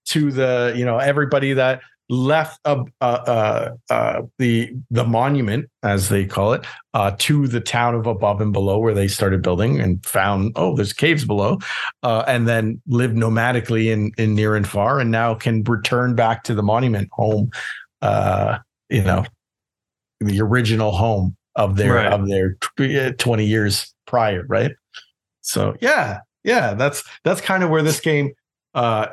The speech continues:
Speaker 1: takes up, and, uh, it, I, I find this one is vastly different, uh,
Speaker 2: Hmm.
Speaker 1: than the, than the other two.
Speaker 2: So Ab-, Above and Below is kinda like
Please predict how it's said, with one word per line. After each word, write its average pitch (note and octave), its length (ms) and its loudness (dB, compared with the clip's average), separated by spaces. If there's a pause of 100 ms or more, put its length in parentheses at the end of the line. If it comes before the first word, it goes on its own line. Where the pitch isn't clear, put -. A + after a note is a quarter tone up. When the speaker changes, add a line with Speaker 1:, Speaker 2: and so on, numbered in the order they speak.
Speaker 1:
takes - 300 0
up, C#3 340 -2
and, A#2+ 380 0
uh, A#2 500 0 (100)
it, E3+ 240 0
I, C#3 160 2 (100)
I D3+ 180 2
find F#3 300 0
this D3 140 -2
one F3 140 0
is A2 100 -2
vastly A2 680 -2
different, F#2+ 500 0 (560)
uh, A2 480 4
Speaker 2:
Hmm. F#2 80 -6 (140)
Speaker 1:
than G#2+ 220 2
the, G2+ 400 2
than G#2 220 2
the F#2 140 2
other F#2+ 180 2
two. F2 340 0 (880)
Speaker 2:
So D#3+ 180 2
Ab-, C#3 240 -6
Above D#3 360 0
and F#3+ 160 2
Below C#3 680 0 (100)
is A#2+ 280 0
kinda C3 360 0
like A2+ 340 0